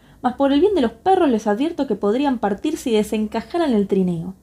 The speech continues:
Los patines están encajados en la nieve. Lo despegarán si empujan de derecha a izquierda la vara de dirección». Siguiendo el consejo, hicieron un nuevo intento,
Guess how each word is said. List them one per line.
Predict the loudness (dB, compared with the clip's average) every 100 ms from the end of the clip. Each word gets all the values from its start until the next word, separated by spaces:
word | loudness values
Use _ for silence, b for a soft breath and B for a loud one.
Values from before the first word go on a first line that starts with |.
| b
Los | -6 -2
patines | -2 0 0 -2
están | -2 -2
encajados | -2 -2 -2 0 0
en | -2
la | -2
nieve. | -4 -8 -12 -18 b b b b
Lo | -2
despegarán | 0 0 2 2 2 0
si | -2
empujan | -4 -4 -4 -2
de | 2
derecha | 2 0 -2
a |
izquierda | -6 -4 -2 0
la | 2
vara | 2 2 2
de |
dirección». | 2 0 -2 -10 -10 -10 -12 _ _ _ _ _ _ _ _ _ _ _ _ _ b b b b b _ _
Siguiendo | -2 0 2 2
el |
consejo, | 0 -2 -6 -8 -10 -12 _ -10
hicieron | -6 -4 -2
un | 0
nuevo | 2 2
intento, | 0 -4 -6 -10